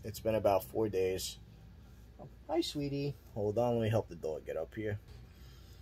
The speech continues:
All right, I'm back. So, uh, yeah, back, back on, uh, thought track. Ten thousand dollars, most big YouTubers don't even give away ten thousand dollars, ones that make tons more than that a month.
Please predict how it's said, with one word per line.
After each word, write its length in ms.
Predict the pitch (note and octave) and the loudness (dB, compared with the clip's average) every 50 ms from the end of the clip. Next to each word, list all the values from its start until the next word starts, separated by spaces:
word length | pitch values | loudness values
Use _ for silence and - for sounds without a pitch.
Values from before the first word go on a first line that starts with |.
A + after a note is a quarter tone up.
| - - - - - B2+ | -16 -16 -16 -12 -4 0
All 100 | A#2+ A2 | 2 4
right, 180 | G#2+ G#2+ G#2+ | 4 6 4
I'm 100 | G#2+ G#2+ | 4 4
back. 300 | G#2 G#2 G#2 G2 - - - - - - - - - - - - - - - | 2 2 2 2 0 -2 -10 -18 -18 -18 -18 -18 -16 -16 -18 -18 -18 -14 -4
So, 460 | - - D3 C#3+ C3+ C#3 C3+ B2+ - - - - - - - - - | 4 8 10 10 10 10 8 8 6 2 -12 -20 -20 -20 -14 -4 2
uh, 200 | A#2 A#2 A#2 A#2 | 4 4 6 6
yeah, 240 | A#2 A2+ G#2 G2+ G2+ | 6 6 4 4 2
back, 380 | G2 G2+ B2+ C3+ C3 C3 - - B2+ - B2 | 4 6 8 8 8 6 4 -2 -12 -4 4
back 260 | C3 C#3+ C#3 C3 - | 6 6 6 6 4
on, 240 | C3+ B2+ B2 B2 A#2+ | 4 2 4 4 4
uh, 360 | A#2 A#2+ A#2+ A2+ A2 G#2+ G#2+ | 6 6 6 6 6 4 2
thought 360 | - - - G#2 G2+ F#2+ - - | 0 0 2 2 2 2 0 -4
track. 360 | - G2 F#2+ F#2+ F2 - - - - - - - - - - - - - - - - - - - | -4 -2 -2 -2 -2 -4 -8 -16 -18 -18 -18 -18 -18 -20 -20 -20 -20 -20 -20 -20 -20 -18 -12 -2
Ten 200 | - - F3+ F#3 | 4 4 6 12
thousand 360 | F3 F#3 F3+ F3 D#3+ C#3 D3 C#3+ | 12 12 12 12 12 10 8 10
dollars, 400 | D3 C#3 C#3 C3+ C3+ C3 A#2+ B2+ | 10 12 12 12 10 10 8 8
most 260 | D3 D#3+ D3+ C3 G#2+ | 8 8 8 6 6
big 260 | G#2 C#3+ C#3+ B2+ A#2+ | 6 6 6 6 2
YouTubers 540 | A#2+ A#2+ B2 G#2+ - B2 A#2 G#2+ A2 G#2+ G2+ | 0 0 0 0 0 -2 2 2 2 2 4
don't 160 | A2+ A2 A2 | 4 4 4
even 200 | G#2+ G#2 G2+ G#2 | 4 2 2 2
give 160 | G2+ A2 G#2+ G#2+ | 2 4 4 6
away 220 | G#2 G#2 G#2 G2+ | 6 6 4 4
ten 200 | - A#2 A2 G#2+ | 2 2 0 4
thousand 360 | G#2+ A2 G#2+ G#2 G2 G2+ G#2 | 4 4 4 4 4 2 2
dollars, 360 | G#2+ G#2 G2+ G2+ G#2 G2+ F#2 | 2 4 4 4 4 2 2
ones 200 | G2 A2 G#2+ G2+ | 0 0 0 0
that 100 | G#2 G2+ | -2 -2
make 220 | G#2 G#2+ G#2 F#2 - - | 0 0 0 0 -2 -10
tons 460 | - - - - - D3+ D3 C#3 B2 | -10 -10 -4 0 2 4 4 4 2
more 200 | A#2 B2 A#2+ B2 | 2 4 4 4
than 100 | A#2+ A2 G#2 | 4 4 4
that 160 | G#2 G2 F#2+ | 4 4 4
a 40 | G2 | 4
month. 340 | A2 A#2 A2+ G#2+ G#2 - | 4 4 4 4 2 -2